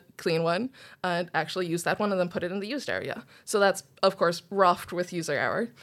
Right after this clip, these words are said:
And also, you have to then clean the pens when it's actually time to clean them, which is covered in toxic chemicals and, uh, like,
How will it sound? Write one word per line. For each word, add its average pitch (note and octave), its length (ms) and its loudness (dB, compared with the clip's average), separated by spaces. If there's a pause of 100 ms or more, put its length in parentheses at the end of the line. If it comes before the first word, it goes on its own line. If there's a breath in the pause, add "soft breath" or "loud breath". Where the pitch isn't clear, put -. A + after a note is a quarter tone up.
(240 loud breath)
And G#3+ 80 4
also, G#3+ 300 2
you F#3+ 180 -2
have G3 240 0
to G3+ 100 -2
then F3 260 0
clean G4 240 0
the A#3 80 2
pens G#3 220 2
when G3+ 120 2
it's G3+ 80 -4
actually F3+ 240 0
time E3 180 -4
to F3 60 -10
clean A#3+ 220 2
them, F3 200 2
which F#3 180 -4
is F3+ 100 -4
covered G3 320 0
in F#3 100 0
toxic - 400 -4
chemicals C4+ 560 4
and, E3+ 100 0
uh, E3+ 180 0
like, F3 200 -4